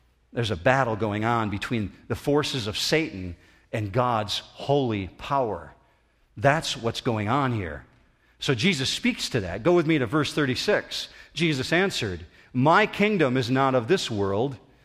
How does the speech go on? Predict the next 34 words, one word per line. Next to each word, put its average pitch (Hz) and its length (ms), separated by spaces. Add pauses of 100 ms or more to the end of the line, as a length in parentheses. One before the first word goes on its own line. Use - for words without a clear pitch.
(140)
If 131 160
my 180 220
kingdom 151 360
were 143 140
of 135 100
this 180 220
world, 143 240
then 143 140
my 165 180
servants 151 480
would 139 140
be 151 100
fighting, 131 580 (180)
so - 180
that 120 140
I 185 120
would 151 160
not 156 220
be 156 100
handed 156 340
over 156 200
to 139 140
the 120 120
Jews. 117 800 (420)
But 123 100
as 151 240
it 139 80
is, 151 240
my 151 240
kingdom 143 600
is 113 180
not 151 320
of 110 180
this 139 320